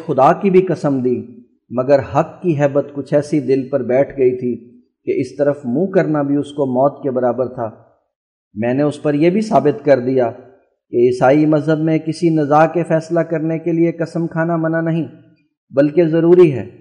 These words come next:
مگر آتھم نے ذرا توجہ نہ کی۔ اب ایماناً سوچو کہ یہ امر تنقیح طلب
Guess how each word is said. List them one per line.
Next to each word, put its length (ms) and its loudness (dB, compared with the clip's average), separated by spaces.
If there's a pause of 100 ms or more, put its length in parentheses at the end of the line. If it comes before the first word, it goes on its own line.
(340)
مگر 240 0
آتھم 340 2
نے 200 2
ذرا 320 2
توجہ 360 0
نہ 200 0
کی۔ 200 -6 (480)
اب 160 2 (100)
ایماناً 580 2
سوچو 440 0 (480)
کہ 120 -4
یہ 220 0
امر 280 4 (380)
تنقیح 480 0
طلب 260 2